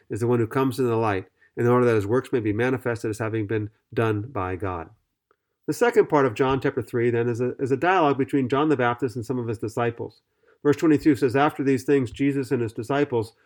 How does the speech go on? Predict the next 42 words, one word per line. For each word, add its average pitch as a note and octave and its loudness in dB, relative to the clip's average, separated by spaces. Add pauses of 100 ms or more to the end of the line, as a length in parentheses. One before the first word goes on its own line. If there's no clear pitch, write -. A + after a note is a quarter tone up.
(220)
came D3+ 4
into C#3 4
the B2+ 0
land B2+ 2
of A2 -2
Judea, A2+ 2 (280)
and C3 0
there F3 4
was E3+ 0
spending D#3 0
some D3+ -2
time C3 0
with, A#2+ -2
with D3+ 0
them A#2+ 0
and B2 -2
baptizing. B2 -4 (380)
And F3+ 0
John G#3+ 8
was F3+ 4
also E3+ 4
baptizing A#2 -2
in C#3 0
A-, C#3+ -2
Aenon B2 2
near C3 2
S-, - -8
Salim, C3+ -2 (340)
because C3+ 2
there C#3 6
was A#2+ 0
much C3+ -2
water F3 2
there, G2+ -2
and A2 -2
they A#2+ -2
were C3 -2
coming E3+ 0
and D3+ 2
were C#3+ 2
being B2+ 0
baptized. C3+ -2